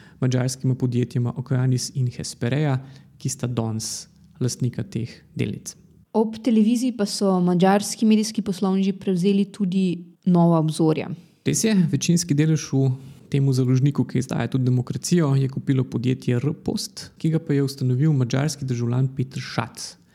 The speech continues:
Speaker 1: Ta gospod je postal tudi član nadzornega sveta Nove štiriindvajset T V. Sočasno z njim pa je v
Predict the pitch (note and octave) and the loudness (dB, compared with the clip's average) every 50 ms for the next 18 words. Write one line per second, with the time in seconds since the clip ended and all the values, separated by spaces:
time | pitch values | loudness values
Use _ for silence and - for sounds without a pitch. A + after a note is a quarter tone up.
0 | _ _ - D3+ D3 D3 C#3+ C3+ - - - - _ _ _ _ _ _ _ - | _ _ -4 -2 0 0 -2 -4 -6 -12 -20 -20 _ _ _ _ _ _ _ -14
1 | - - - D#3 F3 F3 - E3+ - C3 - - - C3 C3 C3 - - - C3 | -12 -6 -2 -2 -2 0 -2 -4 -4 -4 -2 -2 -2 -2 -2 -4 -8 -6 -2 0
2 | C3 C3 B2+ B2 B2 - C3 B2+ B2+ B2 C3 B2+ - - B2 D3+ - - G#3 A3 | 0 0 0 -2 -2 -2 -2 0 0 0 -2 -4 -4 -2 -2 -2 -2 -2 -4 -4
3 | - - - _ _ - - D3 D3+ D#3 - - E3+ E3+ E3 D#3+ E3 E3 - E3 | -4 -10 -20 _ _ -4 -4 -2 -2 -2 -2 0 0 2 2 2 2 0 -2 -4
4 | E3 - C#3 D3 D#3 E3 E3 E3 - - - - - F#3 F3+ - D#3+ E3 E3 - | -6 -2 0 2 2 2 0 0 -4 -18 -8 -4 -2 -2 0 0 -2 -2 0 2
5 | E3+ E3 D3+ - C#3+ B2+ A#2 A#2+ B2+ D3+ F#3+ A3+ A#3+ A#3 A#3 - D#3+ D3+ D3 C#3+ | 2 2 2 0 -2 -2 0 0 2 4 4 4 4 2 0 -2 -2 0 0 -2
6 | C#3+ - - C3+ | -2 -2 0 0